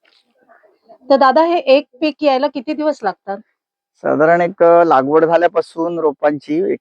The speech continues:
Speaker 2: पन्नास एक दिवसामध्ये चालू होते साधारण.
Speaker 1: अच्छा.
Speaker 2: पंचेचाळीस ते पन्नास दिवस.
Speaker 1: म्हणजे पूर्ण फळ तयार व्हायला पन्नास दिवस लागतात?
Speaker 2: हा, म्हणजे, म्हणजे प्लांट तयार झाल्या,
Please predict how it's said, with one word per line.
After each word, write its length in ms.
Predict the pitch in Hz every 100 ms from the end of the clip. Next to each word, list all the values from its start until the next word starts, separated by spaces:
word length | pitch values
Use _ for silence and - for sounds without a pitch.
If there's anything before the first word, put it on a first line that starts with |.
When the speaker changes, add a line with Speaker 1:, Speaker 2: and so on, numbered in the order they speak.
| -
Speaker 2:
पन्नास 340 | 135 143 139
एक 100 | 151
दिवसामध्ये 680 | 147 139 151 151 160 160 160
चालू 240 | - 175
होते 200 | 147 107
साधारण. 260 | 107 107 101
Speaker 1:
अच्छा. 420 | _ _ _ 110
Speaker 2:
पंचेचाळीस 520 | 120 120 123 127 -
ते 40 | -
पन्नास 340 | 113 110 110
दिवस. 160 | 113 104
Speaker 1:
म्हणजे 160 | 208 226
पूर्ण 360 | 247 240 233 240 -
फळ 220 | 240 247 247
तयार 260 | 247 226 240
व्हायला 260 | 240 240
पन्नास 380 | 269 226 214 220
दिवस 200 | 220 226 214
लागतात? 320 | 180 _ 175 _ -
Speaker 2:
हा, 220 | 127 117
म्हणजे, 180 | 113 135 - _ _
म्हणजे 360 | - - 123 175 - _ _ -
प्लांट 340 | 135 160 170 - -
तयार 240 | 143 143 147
झाल्या, 220 | 147 147